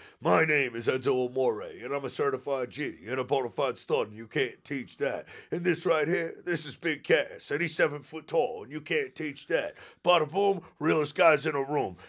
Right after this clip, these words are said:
How you doing? And if you, if you're up against us, there's only one word to describe you, and I'm gonna spell it out for you. S A W F T, soft." S A W F T is just a fa-, Y M C A.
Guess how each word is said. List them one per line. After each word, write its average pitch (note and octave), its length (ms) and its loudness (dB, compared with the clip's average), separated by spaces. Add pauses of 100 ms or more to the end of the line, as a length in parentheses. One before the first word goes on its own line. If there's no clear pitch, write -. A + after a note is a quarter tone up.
How F3 180 6
you D#3 220 0
doing? C#3 560 2 (260)
And D#3+ 160 2
if D#3+ 180 -4
you, E3+ 140 -10
if D3+ 320 -8
you're E3+ 340 -2
up F3 160 0
against F3 440 -4
us, G3 240 -2
there's D#3+ 160 -8
only D#3 200 -6
one D3+ 260 -2
word D3+ 200 2
to C#3+ 80 -10
describe C3 560 -2
you, G2+ 160 -10
and B2 80 -6
I'm C#3 60 -2
gonna B2 140 -10
spell C#3+ 360 -2
it C3 80 0
out B2+ 220 -4
for G#2+ 240 -6
you. D#2+ 260 -20
S F3 460 -2
A D3+ 300 -2
W D#3+ 440 -8
F - 220 -2
T, F#3+ 240 -14
soft." A#3 840 0 (380)
S - 200 -4
A E3+ 80 -6
W D#3+ 260 -6
F D3 80 -8
T F3+ 140 -10
is D3+ 100 -10
just C#3+ 160 -12
a B2+ 80 -6
fa-, C3 320 -4
Y B2+ 440 -2
M C3+ 140 -4
C B2+ 240 -10
A. D#3+ 240 -10